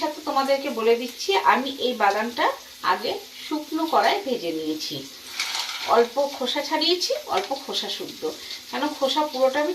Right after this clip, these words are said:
ছাড়াইনি। খোসা শুদ্ধ দেখতেও ভালো লাগবে, একটা বাদামের খোসাও কিন্তু ভি-, মানে ভীষণ একটা প্রোটিনের কাজ করে, এর জন্য আমি পুরোটা ছাড়াইনি, অল্প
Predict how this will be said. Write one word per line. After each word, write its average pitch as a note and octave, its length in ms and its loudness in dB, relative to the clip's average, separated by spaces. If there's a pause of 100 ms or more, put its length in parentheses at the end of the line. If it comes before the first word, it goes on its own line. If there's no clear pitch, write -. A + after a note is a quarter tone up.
ছাড়াইনি। D#3 420 2 (520)
খোসা C#4+ 320 0
শুদ্ধ D4+ 160 -6 (160)
দেখতেও D4+ 400 0
ভালো D4 220 0
লাগবে, D4+ 240 2 (420)
একটা B3+ 160 -2 (220)
বাদামের A#3 400 2
খোসাও C4 340 4
কিন্তু D4 260 -2
ভি-, A3 220 -8 (380)
মানে A#3+ 120 2 (180)
ভীষণ F4+ 400 0
একটা F#4+ 220 -2
প্রোটিনের A3+ 500 0
কাজ E3+ 120 6 (140)
করে, - 160 0 (380)
এর G#3 100 -2
জন্য C4+ 180 2
আমি F4+ 160 0
পুরোটা B3 300 4 (100)
ছাড়াইনি, A2 460 0 (640)
অল্প G#3 180 2